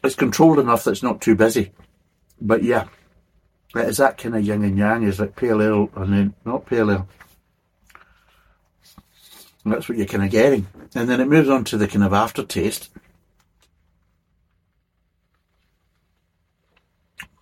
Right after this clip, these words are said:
And with the aftertaste, you are starting to get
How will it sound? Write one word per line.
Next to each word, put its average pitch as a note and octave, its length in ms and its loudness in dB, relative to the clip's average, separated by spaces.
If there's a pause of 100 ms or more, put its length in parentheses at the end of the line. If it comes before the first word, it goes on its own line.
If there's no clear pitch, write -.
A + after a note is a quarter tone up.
(320)
And A2+ 140 0
with D3+ 160 2
the A#2 80 2
aftertaste, G#2 600 0 (1160)
you A2 180 6
are C3+ 160 4
starting G#2 360 0
to - 20 -4
get G#2 200 0